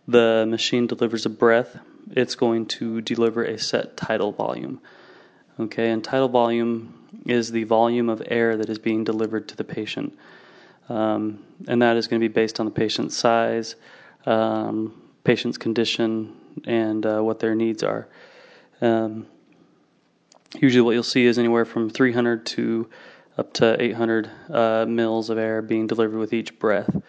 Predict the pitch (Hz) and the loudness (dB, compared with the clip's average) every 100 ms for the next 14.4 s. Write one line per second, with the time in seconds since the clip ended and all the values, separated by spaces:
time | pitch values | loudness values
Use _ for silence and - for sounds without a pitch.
0 | - - - - _ _ - 113 110 107 | -16 -20 -20 -20 _ _ -6 -2 0 0
1 | 107 101 - - - _ _ - - - | -2 -6 -14 -20 -20 _ _ -20 -16 -10
2 | - 120 113 - 120 113 110 107 - - | -2 0 0 0 -2 -2 -4 -6 -14 -20
3 | 156 - 120 117 110 - 127 123 120 117 | -20 -12 -4 -2 -2 2 4 4 4 4
4 | 120 113 - 113 110 - - 107 117 - | 2 0 0 0 0 -2 -2 0 0 0
5 | 117 117 117 - 117 117 113 - - - | -2 0 -2 0 0 0 -4 -20 -20 -20
6 | - _ - 117 110 107 107 120 120 - | -20 _ -6 0 2 2 2 0 -2 2
7 | 120 117 - 110 117 - 117 113 - 120 | 4 4 -2 -8 -8 -4 -2 0 2 0
8 | 113 110 117 131 117 110 - 110 113 110 | 0 2 4 4 2 -4 -2 0 0 0
9 | 107 - 113 110 110 - _ _ - - | -2 -2 0 0 -2 -6 _ _ -20 -20
10 | _ - 123 113 110 113 113 - - - | _ -6 -2 -2 -2 -4 -6 -12 -20 -20
11 | - - - - - _ _ _ - - | -14 -14 -12 -20 -20 _ _ _ -20 -20
12 | _ _ - - 127 - 123 110 117 - | _ _ -4 2 4 4 0 2 2 0
13 | - 123 113 - - 123 117 113 113 117 | 0 2 2 -6 -8 2 4 4 0 -2
14 | 113 113 107 | 0 0 -2